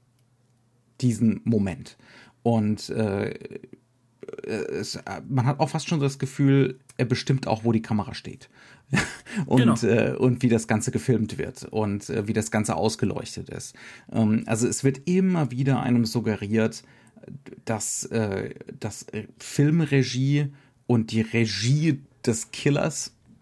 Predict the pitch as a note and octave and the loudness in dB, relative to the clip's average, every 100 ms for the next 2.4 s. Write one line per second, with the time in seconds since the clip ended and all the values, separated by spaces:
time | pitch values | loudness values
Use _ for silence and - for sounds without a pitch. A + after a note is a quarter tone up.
0 | _ _ _ - A#2+ B2 A#2+ A#2 G#2 G2+ | _ _ _ -4 2 4 4 2 0 -2
1 | F#2+ - - - - - - - _ _ | -6 -10 -12 -14 -14 -16 -18 -20 _ _
2 | _ - B2+ D3+ | _ -4 -4 -4